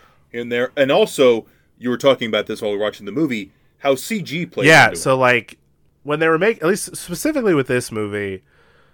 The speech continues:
Speaker 2: um, typically with most stop motion movies, you don't see, you don't really see a lot of C G. It's more like, like when you're watching, uh, some of the best movies that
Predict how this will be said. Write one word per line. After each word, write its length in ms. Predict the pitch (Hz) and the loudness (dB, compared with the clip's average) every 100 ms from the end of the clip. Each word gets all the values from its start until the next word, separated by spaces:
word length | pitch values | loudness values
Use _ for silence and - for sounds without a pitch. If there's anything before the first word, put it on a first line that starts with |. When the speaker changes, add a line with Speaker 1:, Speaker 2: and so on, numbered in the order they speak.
| _ _ - | _ _ -4
Speaker 2:
um, 240 | 113 110 | -2 -2
typically 420 | 107 185 190 175 | 0 0 2 2
with 180 | 156 135 | 2 2
most 580 | 131 127 120 - - - - | 2 2 2 -6 -14 -18 -10
stop 300 | - 131 117 | 0 2 2
motion 280 | 120 123 117 | -4 -6 -8
movies, 360 | 113 110 107 | -6 -6 -6
you 100 | 120 | -6
don't 140 | 120 117 | -6 -6
see, 220 | - 117 - | -8 -10 -6
you 160 | 127 | -2
don't 100 | 147 | -2
really 180 | 143 139 | 0 -2
see 160 | 131 127 | -4 -4
a 60 | |
lot 240 | 113 110 113 | -2 -2 -2
of 120 | 110 | -4
C 240 | - 113 | -6 -6
G. 340 | 110 113 110 107 | -6 -6 -4 -6
It's 180 | 104 - | -6 -2
more 160 | 139 | 0
like, 300 | 131 120 - - - _ | 2 0 -2 -12 -20 _
like 160 | 147 151 | -2 0
when 100 | 170 | 0
you're 120 | 170 | 0
watching, 580 | 165 165 160 170 147 131 - _ _ _ _ _ _ _ _ _ _ - _ - | 2 0 0 -4 -4 -8 -16 _ _ _ _ _ _ _ _ _ _ -20 _ -2
uh, 320 | 135 127 123 | 0 2 0
some 180 | - 175 | 0 -2
of 60 | |
the 60 | 165 | 0
best 300 | 127 147 - | 0 0 -2
movies 560 | 139 131 123 120 113 - | -6 -4 -4 -4 -6 -2
that 300 | 117 117 | 0 0